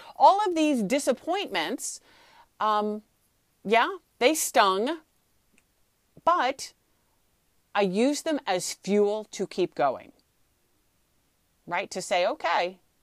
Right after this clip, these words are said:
yeah, right now I'm not really happy. That wasn't the outcome that I wanted, or wasn't the outcome I expected. It maybe doesn't seem fair.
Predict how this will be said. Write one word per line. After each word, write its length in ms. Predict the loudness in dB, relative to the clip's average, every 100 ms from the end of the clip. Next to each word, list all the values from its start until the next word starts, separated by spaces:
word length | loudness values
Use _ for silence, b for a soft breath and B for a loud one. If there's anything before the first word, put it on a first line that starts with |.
| _ _ _
yeah, 220 | -8 -8 -10 _
right 220 | -2 0 0
now 180 | -4
I'm 80 | -2
not 220 | -2 -2
really 180 | -2 -4
happy. 300 | -2 -4 -2
That 180 | -2 -2
wasn't 280 | -2 -2 -6
the 100 | -6
outcome 400 | -4 -6 -6 -4
that 140 | -2 -2
I 180 | -2 -4
wanted, 520 | -4 -4 -4 -6 -4
or 220 | -2 -2
wasn't 340 | -2 -2 -4
the 120 | -6 -4
outcome 400 | -4 -4 -6 -6
I 80 | -4
expected. 840 | -6 -6 -6 -2 -2 0 -2 -2 -8 B B
It 200 | -8 -6
maybe 340 | -2 0 0
doesn't 320 | 0 0 0 -4
seem 300 | -2 -2 -4
fair. 640 | 0 4 4 4 2